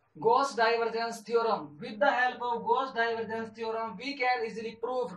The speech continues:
conservation of probability. So this is known as Gauss divergence theorem, del dot S d V is equals to A S into D A, where A is the surface area and d V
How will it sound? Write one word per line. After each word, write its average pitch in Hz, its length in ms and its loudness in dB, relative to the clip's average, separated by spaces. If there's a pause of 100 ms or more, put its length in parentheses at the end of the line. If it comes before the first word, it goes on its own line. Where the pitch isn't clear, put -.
(500)
conservation 254 640 0
of 240 320 -2
probability. 226 760 -2 (680)
So 269 300 -4
this 277 180 -4
is 302 160 -4
known 254 240 0
as 233 520 0 (440)
Gauss 233 380 4
divergence 226 640 2
theorem, 226 400 2
del 226 320 2
dot 247 240 0 (240)
S 220 120 -6
d 226 100 -14 (100)
V 285 80 -6
is 285 140 -8
equals 240 340 -2
to 240 180 -10 (100)
A 220 340 -2 (540)
S 220 380 4
into 214 360 -6
D 220 180 -4
A, 156 240 -4
where 240 240 0
A 233 300 0
is - 60 -12
the 233 200 4
surface 220 500 -2 (100)
area 233 280 -2 (200)
and 226 220 -4
d 226 200 -6
V 254 60 -10